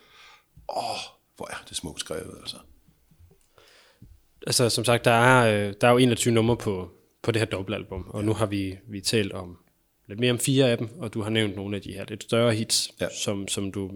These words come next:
Speaker 2: bevidst har undladt, undladt at tage med. Øhm, hvad, har, er der nogle andre p-, numre på pladen, som du synes, der er værd at fremhæve, ud over, øh, hvad hedder det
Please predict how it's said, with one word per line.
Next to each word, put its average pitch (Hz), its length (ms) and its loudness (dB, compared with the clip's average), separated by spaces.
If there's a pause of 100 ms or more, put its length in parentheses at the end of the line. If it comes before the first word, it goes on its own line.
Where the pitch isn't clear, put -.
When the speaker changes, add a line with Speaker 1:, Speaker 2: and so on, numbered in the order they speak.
(140)
Speaker 2:
bevidst 107 300 0
har 117 60 -2
undladt, 104 500 -2
undladt 107 600 -6
at 98 80 -12
tage 104 180 -4
med. 104 180 -4 (920)
Øhm, 104 720 -4 (2250)
hvad, 127 300 2
har, 120 160 -2
er 120 100 -4
der 117 220 0
nogle 113 220 0
andre 143 280 2
p-, - 240 -10
numre 123 280 2
på 120 120 -6
pladen, 110 260 -2
som 107 160 -4
du 101 100 -12
synes, 110 240 -10
der 117 80 -2
er 107 40 -2
værd 107 120 -2
at 104 60 -6
fremhæve, 120 560 -2
ud 113 140 -2
over, 98 400 -6 (160)
øh, 101 180 -4
hvad 98 200 -6
hedder 101 180 -4
det 101 360 -10